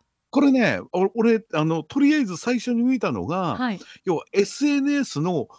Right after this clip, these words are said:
Speaker 1: 広告で一時期すごい流れてきたのよ。
Speaker 2: あ、そうなんですね。
Speaker 1: その、これアニ-、アニメじゃなくてね、原作のその漫画。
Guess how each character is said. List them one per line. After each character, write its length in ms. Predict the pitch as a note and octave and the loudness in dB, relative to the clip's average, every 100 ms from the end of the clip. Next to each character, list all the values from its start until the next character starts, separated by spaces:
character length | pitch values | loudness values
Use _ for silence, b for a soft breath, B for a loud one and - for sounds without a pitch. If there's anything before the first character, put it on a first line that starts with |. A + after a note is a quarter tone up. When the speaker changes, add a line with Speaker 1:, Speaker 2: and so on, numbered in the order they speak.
| b | b
Speaker 1:
広 320 | - B3+ C#4 G#3+ | -4 0 0 -2
告 240 | A#3 G#3 | -6 -2
で 80 | G#3+ | -4
一 300 | G#3+ E3+ A#3 | -4 -6 -6
時 100 | G3 | -6
期 160 | E3 B2+ | -8 -8
す 160 | - F#3 | -8 0
ご 180 | D4+ | 2
い 80 | A3 | 4
流 240 | C3+ C3 C#3 | 2 2 0
れ 80 | |
て 120 | B2 B2 | 0 -8
き 80 | |
た 120 | - E2+ | -4 -2
の 120 | D#2 | -2
よ。 80 | - | -2
Speaker 2:
あ、 140 | F4+ | -2
そ 120 | - | 0
う 40 | G#4+ C5 | 0 2
な 100 | A4+ | 2
ん 60 | D4+ | 2
で 80 | A#3 | 0
す 40 | |
ね。 60 | E3+ | -2
Speaker 1:
そ 100 | G3 | -2
の、 80 | |
こ 80 | A#3+ | 0
れ 100 | D4 G#3 | -2 -4
ア 80 | |
ニ-、 60 | A3+ | -2
ア 100 | - | 0
ニ 100 | G3+ D3+ | 0 -2
メ 100 | G#2+ | -8
じ 80 | |
ゃ 40 | F#2+ | -10
な 120 | G2+ | -12
く 100 | - | -10
て 120 | - | -8
ね、 160 | G#2+ - _ | -8 -8 _
原 240 | F3+ G#3 | 2 2
作 260 | F#3 F#3 A3+ | -2 -4 -2
の 140 | B3+ | -4
そ 140 | - C3+ | -4 -6
の 80 | G2+ | -2
漫 280 | G#2+ A2+ | -2 -2
画。 200 | A2 D3 | -4 -6